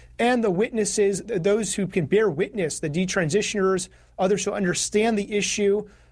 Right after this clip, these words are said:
uh, to, to shed light on what, and thankfully we are seeing this is not a partisan issue, and, and that, that, that whole claim is also being shed, you know, where, where people are waking up to the reality that this,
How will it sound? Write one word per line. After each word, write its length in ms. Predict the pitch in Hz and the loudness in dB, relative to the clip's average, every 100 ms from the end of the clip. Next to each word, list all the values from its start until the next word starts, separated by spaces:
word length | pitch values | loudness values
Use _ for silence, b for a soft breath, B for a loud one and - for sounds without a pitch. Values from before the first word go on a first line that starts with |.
| - | -2
uh, 180 | 175 175 | -2 -2
to, 300 | - 190 196 | -2 -4 -4
to 200 | - 185 | -2 -2
shed 260 | - 214 | 2 2
light 220 | 202 196 | 2 0
on 100 | 190 | 0
what, 120 | 190 - | -2 -2
and 140 | 190 | 0
thankfully 500 | 269 277 - 226 190 | 0 0 0 0 0
we 240 | 151 208 247 | 0 0 0
are 100 | 180 | 0
seeing 580 | - 220 208 196 170 b b b b b | -2 0 2 2 -2 b b b b b
this 200 | 269 302 | -2 0
is 120 | 208 160 | 2 2
not 360 | 202 220 - 165 | 2 0 -2 -6
a 60 | |
partisan 540 | - 202 190 185 - 160 | -4 0 2 0 0 0
issue, 400 | 170 - 127 156 | 0 -4 -6 -2
and, 200 | 190 196 | -2 0
and 220 | 185 185 | 0 2
that, 260 | 196 226 156 | 0 0 0
that, 340 | 196 208 214 - | 2 2 -2 -8
that 240 | 170 214 220 | -2 0 2
whole 140 | 202 | -2
claim 460 | - - 185 208 165 | -2 0 2 2 0
is 140 | 143 | -2
also 360 | 180 185 185 160 | 0 0 0 0
being 440 | 175 170 160 156 b b | 2 0 0 -4 b b
shed, 480 | - - 170 165 185 | -6 -2 2 2 2
you 60 | 175 | 0
know, 100 | 165 | 0
where, 120 | 175 | 2
where 140 | 190 190 | 0 2
people 300 | 262 269 202 | 0 0 0
are 80 | |
waking 320 | 170 196 190 180 | 2 0 0 0
up 240 | 196 - | 0 -4
to 300 | - 180 165 - | -2 -2 -2 0
the 80 | 202 | 2
reality 540 | 185 180 247 233 170 | 2 2 2 0 0
that 260 | 165 175 - | -2 -2 0
this, 220 | 185 | 0